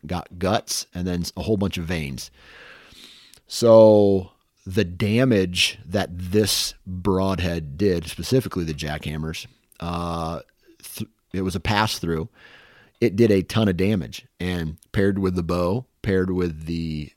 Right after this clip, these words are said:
uh, uh, paired with the bow and paired with the, uh, arrow and the, the broadhead, I delivered a package that w-,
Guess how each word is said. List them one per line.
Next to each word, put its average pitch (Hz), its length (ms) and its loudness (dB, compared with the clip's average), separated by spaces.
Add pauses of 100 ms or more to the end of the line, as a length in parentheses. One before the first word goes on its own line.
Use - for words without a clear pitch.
uh, 76 460 -10 (880)
uh, - 140 -16
paired 104 220 -2
with 90 320 -4 (100)
the 80 200 -8
bow 107 640 2
and 85 220 -6
paired 92 320 0
with 82 640 -6
the, 80 580 -6 (400)
uh, 73 260 -14
arrow 104 560 2 (200)
and 78 640 -6
the, 80 260 -6
the 82 180 -4
broadhead, 98 600 0 (720)
I - 80 0
delivered 110 360 6
a 85 40 -2
package 113 540 2
that 87 380 -4
w-, 98 200 -10